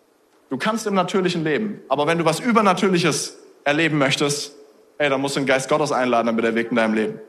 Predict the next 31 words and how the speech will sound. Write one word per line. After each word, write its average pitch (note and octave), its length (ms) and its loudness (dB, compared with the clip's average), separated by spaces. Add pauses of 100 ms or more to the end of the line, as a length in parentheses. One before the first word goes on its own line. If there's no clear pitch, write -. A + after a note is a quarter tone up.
(160)
Ich F3 200 2
hab C3+ 140 -2
gar E3 160 4
nichts E3+ 180 -4
gegen C#3 220 -4
harte C3+ 240 0
Arbeit. A2 320 0
Ich A#2 140 -4
glaub, B2+ 260 2
äh, G#2+ 440 0
Gott, C#3 440 0
äh, A2+ 380 -4
les E3 320 0
mal D3 100 2
die A#2 80 0
Sprüche, C3+ 380 0
da A2+ 160 2
merkst C#3+ 480 -2
du, A#2+ 120 0
wie C3 120 0
wichtig C#3 280 0
Arbeit E3+ 260 2
ist. - 260 -6 (420)
So, C3+ 160 0
aber D3+ 240 2
willst F#3+ 200 0
du G3+ 40 0
nur F#3+ 140 2
im F3 60 0
natürlichen B3+ 540 2
leben A#2 320 2